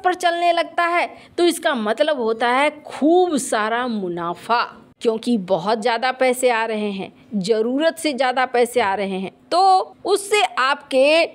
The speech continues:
फॉरेक्स रिजर्व में और भी ज़्यादा बढ़ोतरी देखने को मिलेगी। तो अभी क्या हो रहा है? अभी ये हो रहा है, मिंट के इस ग्राफ को देखिए, इसमें बहुत सारी चीज़ें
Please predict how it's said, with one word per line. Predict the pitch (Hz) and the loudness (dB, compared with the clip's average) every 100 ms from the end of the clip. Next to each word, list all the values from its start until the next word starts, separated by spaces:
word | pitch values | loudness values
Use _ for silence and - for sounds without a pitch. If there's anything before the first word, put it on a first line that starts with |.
| - - | -12 -12
फॉरेक्स | - 220 262 269 - | -2 2 2 0 -2
रिजर्व | 240 202 233 247 247 | -4 -2 -2 -2 0
में | 240 240 233 - - - | 2 2 2 -2 -10 0
और | 202 240 | 2 2
भी | 220 262 | 0 0
ज़्यादा | 214 202 226 | 0 0 -2
बढ़ोतरी | 214 208 214 214 214 226 | 0 2 4 2 0 -6
देखने | 185 196 196 208 | 0 0 2 -2
को | 196 202 | 0 -2
मिलेगी। | 196 190 185 196 - - - | 0 -2 -2 -8 -16 -8 -4
तो | |
अभी | - 240 220 254 | -2 0 0 0
क्या | 294 285 | 0 -2
हो | 269 240 | -2 -2
रहा | 233 208 | -4 -6
है? | 214 220 - | -8 -8 -2
अभी | 208 202 214 294 | 0 0 2 2
ये | 208 190 | 2 2
हो | 196 180 | 2 2
रहा | 170 156 180 | 0 -2 -4
है, | 180 202 247 254 - 196 | -4 -2 -2 -4 -10 0
मिंट | 214 254 262 240 | 4 4 4 2
के | 196 | 2
इस | 233 - 208 | 2 0 -8
ग्राफ | 190 185 185 214 - | -4 -2 -2 -4 -4
को | 196 | -4
देखिए, | 185 185 - 208 220 262 - - - | -2 -4 -4 -2 0 0 -2 -8 -4
इसमें | 339 381 302 | 0 0 0
बहुत | 196 240 294 294 | -2 -2 -2 0
सारी | 240 240 | -2 -2
चीज़ें | 220 202 180 220 | -8 -8 -2 -2